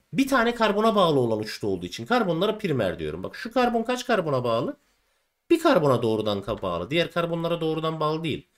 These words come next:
Şu karbon bir, iki, üç karbona doğrudan bağlı. Bu tersiyer. Bu da primer, bire bağlı.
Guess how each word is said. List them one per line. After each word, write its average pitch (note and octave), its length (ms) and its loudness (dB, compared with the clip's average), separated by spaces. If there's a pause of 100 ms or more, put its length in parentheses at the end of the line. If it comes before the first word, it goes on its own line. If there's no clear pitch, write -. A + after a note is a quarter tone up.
(320)
Şu B3+ 180 -4
karbon C#4 440 6 (180)
bir, A#3+ 260 2
iki, A3+ 320 -2
üç C#4 200 2
karbona E3+ 400 2
doğrudan A2+ 420 0
bağlı. F#2+ 260 -2
Bu F3 60 -8
tersiyer. F3+ 520 -4 (560)
Bu A#3 100 0
da D#4+ 120 4
primer, C3+ 440 0
bire E3 220 2
bağlı. E2 300 0